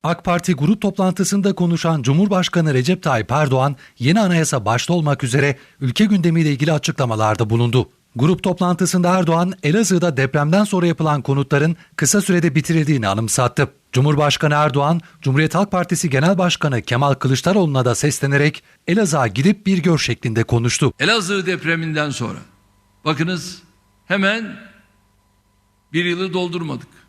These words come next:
Speaker 2: Ve oradaki ilk etabı biten konutların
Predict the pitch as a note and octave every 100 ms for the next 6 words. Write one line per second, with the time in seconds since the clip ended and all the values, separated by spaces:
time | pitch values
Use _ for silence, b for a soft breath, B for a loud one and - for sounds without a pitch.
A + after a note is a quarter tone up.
0 | _ _ _ _ _ _ _ _ _ _
1 | _ _ - F3 F#3+ E3+ E3+ - G#3 G3
2 | - _ _ _ _ - A#3+ A#3+ - -
3 | F3 E3+ E3+ E3 D3+ F3 E3+ C#3+ A#2 -
4 | - F#3 F3 - E3 G#3 C4+ A#3 F#3+